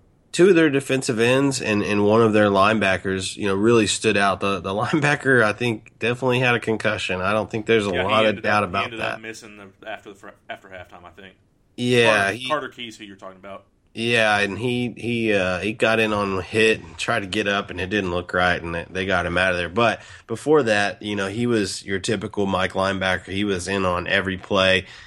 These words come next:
Speaker 1: you know, from sideline to sideline, and, and showed some pretty good instincts because, look, you know, Trinity lines the ball up and they run it,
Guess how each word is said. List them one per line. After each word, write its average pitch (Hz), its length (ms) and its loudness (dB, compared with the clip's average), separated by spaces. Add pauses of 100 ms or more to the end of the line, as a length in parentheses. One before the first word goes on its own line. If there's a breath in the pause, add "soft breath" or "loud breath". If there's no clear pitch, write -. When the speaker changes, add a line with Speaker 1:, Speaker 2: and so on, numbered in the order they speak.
(120)
Speaker 1:
you 92 100 0
know, 87 100 2
from 87 200 -6
sideline 95 500 0
to 90 80 -6
sideline, 90 580 -2
and, 87 260 -8
and 92 320 -8
showed 117 240 0
some 104 160 -6
pretty 101 220 -2
good 95 180 0
instincts 95 460 -2
because, 98 340 -2 (320 loud breath)
look, 110 260 4
you 107 120 -4
know, 101 100 2
Trinity 113 420 2
lines 101 340 0
the 107 80 -4
ball 101 460 0
up 98 280 0
and 95 120 -4
they 90 120 2
run 87 260 -2
it, 80 180 -4